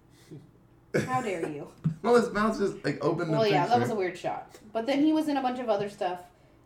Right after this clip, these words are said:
Speaker 1: like, for Disney. He was in The Barefoot Executive, um, Fool's Parade, Now You See Him, Now You Don't, Superdad. Like,
Speaker 2: That, the, the computer wore tennis shoes. They, there's a remake.
Speaker 1: The Strongest Man in the
Speaker 2: Well, like,
Speaker 1: World.
Speaker 2: Kirk Cameron?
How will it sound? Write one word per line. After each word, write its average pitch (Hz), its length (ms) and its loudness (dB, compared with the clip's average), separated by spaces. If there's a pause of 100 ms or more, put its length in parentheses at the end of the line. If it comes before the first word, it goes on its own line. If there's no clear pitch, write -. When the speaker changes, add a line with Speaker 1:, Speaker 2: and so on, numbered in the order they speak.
(100)
Speaker 1:
like, 196 180 -6
for 190 100 -8
Disney. 180 260 -8
He 202 120 -8
was 196 160 -12
in 175 360 -6
The 170 100 -6
Barefoot 180 400 -8
Executive, 190 760 -6 (580)
um, 147 520 -6
Fool's 220 260 -10
Parade, 196 640 -4
Now 180 160 -6
You 180 100 -8
See 180 200 -12
Him, 175 100 -10
Now 165 80 -8
You 160 140 -10
Don't, 196 420 -6
Superdad. 185 1000 0 (680)
Like, 147 140 -4
Speaker 2:
That, 214 380 2 (180)
the, 165 640 4
the 151 80 -4
computer 180 300 0
wore 170 160 2
tennis 156 280 -2
shoes. 135 320 0
They, 185 400 2 (140)
there's 185 280 2
a 170 40 0
remake. 156 680 -2
Speaker 1:
The 196 60 -10
Strongest 202 440 -10
Man 185 160 -8
in 175 100 -10
the 170 80 -8
Speaker 2:
Well, 180 220 -4
like, 190 140 4
Speaker 1:
World. 202 80 -8
Speaker 2:
Kirk 294 200 0
Cameron? 339 520 -2